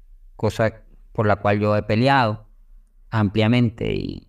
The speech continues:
he estado manifestándome y, y he estado exponiéndome también. Obviamente, todos los que estamos ahí nos exponemos, no soy el único. Eh, pero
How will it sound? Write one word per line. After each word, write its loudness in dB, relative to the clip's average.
he -20
estado -2
manifestándome 0
y, -4
y -4
he 0
estado 0
exponiéndome 0
también. -2
Obviamente, 0
todos -6
los -4
que -6
estamos 0
ahí 0
nos -2
exponemos, -2
no -10
soy -2
el 0
único. -4
Eh, 0
pero 0